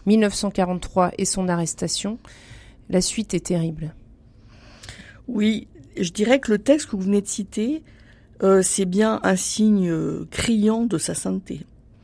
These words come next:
Speaker 2: Mais donner une force qui dépasse les forces, c'est, hein, le, le propre du saint. Parce que les énergies divines sont visibles. Ce à quoi on participe, c'est aux énergies divines,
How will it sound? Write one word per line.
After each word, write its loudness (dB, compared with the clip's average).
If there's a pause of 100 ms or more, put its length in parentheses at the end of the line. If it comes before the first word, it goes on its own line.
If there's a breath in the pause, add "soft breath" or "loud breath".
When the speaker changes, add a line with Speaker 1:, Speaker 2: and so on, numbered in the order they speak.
(460 loud breath)
Speaker 2:
Mais -2
donner 2
une 0
force -4
qui -12
dépasse -6
les -2
forces, -8 (220)
c'est, -12 (500 soft breath)
hein, -6
le, -2
le -4
propre -4
du -6
saint. -8 (1400)
Parce -4
que -2
les -2
énergies -2 (320 loud breath)
divines 2
sont -4
visibles. -8 (560 loud breath)
Ce -4
à 6
quoi -2
on 2
participe, -6
c'est -4
aux 2
énergies -2
divines, -4